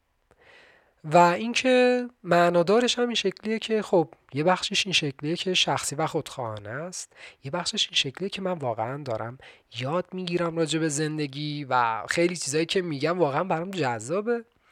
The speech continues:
ولی ممکنه که درآمد نداشته باشم. پس این مثلث پول، معنا و تنوع ممکنه که همیشه کامل نباشه.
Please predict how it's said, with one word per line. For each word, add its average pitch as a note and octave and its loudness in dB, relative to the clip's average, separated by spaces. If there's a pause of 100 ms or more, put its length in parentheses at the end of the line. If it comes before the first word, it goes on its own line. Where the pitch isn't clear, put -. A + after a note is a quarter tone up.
(480)
ولی C#4 2
ممکنه A3+ 0
که A#3 2
درآمد C3+ 0
نداشته - -8
باشم. - -10 (180)
پس - -2
این C#3+ -8
مثلث C3+ -2 (340)
پول، B2+ -8
معنا A2 -10
و G#2 -10
تنوع B2 0 (400)
ممکنه F#3+ -2
که - -4
همیشه D#3+ -2
کامل C3+ -4
نباشه. A2 -8